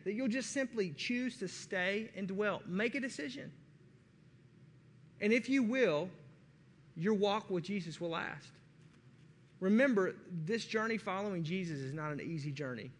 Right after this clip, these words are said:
I'm just telling you, it's, this is not easy for any of us.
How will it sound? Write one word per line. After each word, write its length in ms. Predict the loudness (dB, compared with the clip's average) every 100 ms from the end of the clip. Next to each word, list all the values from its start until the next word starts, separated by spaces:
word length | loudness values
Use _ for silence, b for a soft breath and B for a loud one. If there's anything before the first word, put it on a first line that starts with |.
| -20 -20 -20 -20 -20 -20 -20 -20 -20 -20 -20 -8
I'm 100 | -4
just 180 | -4 -4
telling 360 | -6 -4 -4
you, 100 | -6 -10 -18 -14 -10
it's, 180 | -10 -8
this 240 | -6 -4
is 120 | -2
not 240 | -2 -2 -2
easy 340 | -6 -6 -12 -14 -20 -20 -20 -20 -20 -6
for 100 | -2
any 200 | 2 2
of 120 | 0
us. 140 | -4